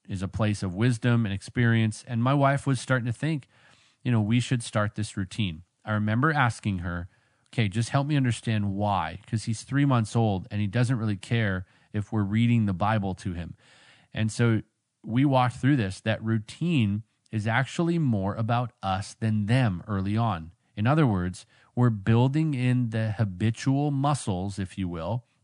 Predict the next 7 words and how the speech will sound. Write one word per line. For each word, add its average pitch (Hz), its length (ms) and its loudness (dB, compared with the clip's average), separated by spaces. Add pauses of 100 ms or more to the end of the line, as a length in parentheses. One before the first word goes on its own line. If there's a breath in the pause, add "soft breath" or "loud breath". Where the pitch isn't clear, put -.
(140)
and 104 180 0
that 104 140 -2
muscle 110 340 0
memory 113 480 0 (560 soft breath)
that 107 260 -2 (220)
before 113 580 0
bed 107 560 0